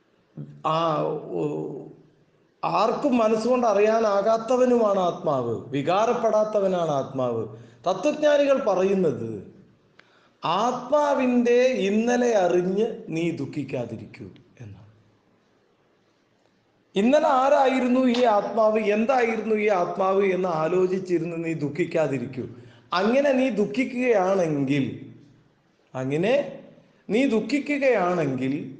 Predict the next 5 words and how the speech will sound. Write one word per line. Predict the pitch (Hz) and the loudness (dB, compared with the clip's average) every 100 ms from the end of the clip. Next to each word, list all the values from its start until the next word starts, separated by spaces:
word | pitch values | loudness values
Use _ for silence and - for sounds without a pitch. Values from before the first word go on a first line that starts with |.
| - - | -20 -6
തീർച്ചയായിട്ടും | 196 269 220 254 180 160 - 175 117 - - | -2 -2 -2 0 0 0 -4 -10 -10 -14 -8
അത് | 135 151 254 - - - _ _ _ _ _ _ _ - | -8 -6 -8 -10 -20 -20 _ _ _ _ _ _ _ 2
ഏറ്റവും | 139 143 170 151 | 2 2 0 2
വലിയ | 131 135 | 2 2
അപജയമായിരിക്കും, | 117 123 120 120 107 107 110 117 - | 0 -2 -4 -6 -8 -12 -16 -18 -20